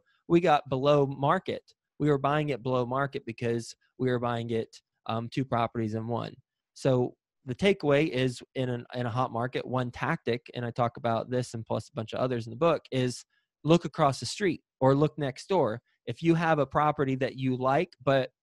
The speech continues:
it's on, it's on the market, or perhaps you're direct to the seller, um, or the owner, and they're looking for too high of a price, then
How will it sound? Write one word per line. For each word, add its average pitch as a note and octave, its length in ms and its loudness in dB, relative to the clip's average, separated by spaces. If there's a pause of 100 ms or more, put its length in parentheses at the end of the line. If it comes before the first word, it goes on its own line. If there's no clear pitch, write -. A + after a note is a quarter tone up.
(140)
it's C3 260 -6
on, C3 240 -2
it's - 260 -8
on B2+ 180 -2
the B2 60 -6
market, D#3 440 0
or C#3+ 200 4
perhaps B2+ 500 -6
you're A#2+ 220 -4
direct B2+ 300 -4
to B2+ 100 -4
the A#2 60 -6
seller, C3+ 520 -2 (440)
um, A#2+ 480 -2
or C3+ 120 4
the A#2+ 140 -2
owner, D#3 440 -2 (320)
and B2+ 280 -2
they're B2 240 4
looking C3 300 -2
for B2 180 -2
too - 260 -4
high B2 200 0
of B2 80 -2
a A#2 60 -2
price, C3+ 500 -4 (420)
then D3+ 380 2